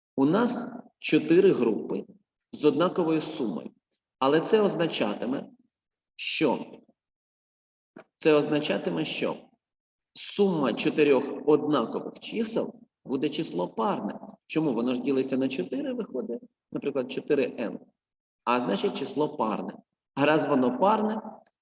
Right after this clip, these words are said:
вийшло протиріччя. В попередньому кроці ми з вами отримали, що сума всіх чисел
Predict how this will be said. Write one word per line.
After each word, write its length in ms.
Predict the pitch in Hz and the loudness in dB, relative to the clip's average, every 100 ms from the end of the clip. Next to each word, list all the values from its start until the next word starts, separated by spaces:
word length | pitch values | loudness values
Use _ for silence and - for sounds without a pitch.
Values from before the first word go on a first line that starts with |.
| _ _ - | _ _ -8
вийшло 400 | 120 139 - 156 | 0 0 0 -2
протиріччя. 600 | 196 190 208 214 202 - | 2 4 4 4 2 -2
В 380 | - - _ - | -6 -16 _ -2
попередньому 720 | 165 208 196 156 139 127 123 | 2 6 6 6 4 4 2
кроці 380 | 123 101 - 113 | 2 2 2 0
ми 120 | 127 | 0
з 80 | 127 | 0
вами 240 | 131 135 | 0 2
отримали, 440 | 131 135 127 113 | 0 0 0 0
що 260 | 120 120 120 | -2 -2 -2
сума 360 | 120 156 135 107 | -2 -2 0 0
всіх 260 | 110 113 | -4 -6
чисел 360 | - 107 101 | -6 -8 -8